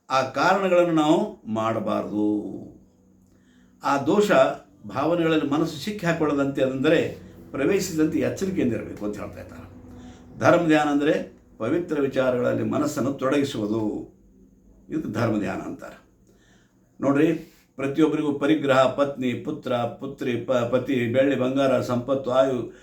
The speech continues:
ಆ, ಹೊಲ, ಮನೆ, ಏನೇನೇನೋ ಪರಿಗ್ರಹ ಅದ.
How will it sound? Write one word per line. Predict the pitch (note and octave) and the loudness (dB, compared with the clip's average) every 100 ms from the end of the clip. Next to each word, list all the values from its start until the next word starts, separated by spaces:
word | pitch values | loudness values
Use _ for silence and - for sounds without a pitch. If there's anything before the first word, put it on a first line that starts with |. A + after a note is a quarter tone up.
| - - | -20 -8
ಆ, | A#2 C3 C3 B2+ B2+ | 0 2 2 4 4
ಹೊಲ, | C3+ D3 | 4 4
ಮನೆ, | C#3+ B2+ C#3 D3 C3+ - - - | 2 2 0 -2 -2 -6 -16 -8
ಏನೇನೇನೋ | D3 G3 A#3 A#3+ B3 G#3+ | -4 -4 -4 -4 -4 -2
ಪರಿಗ್ರಹ | F3 E3+ D3 | -2 2 2
ಅದ. | A#2+ G#2 | 2 -2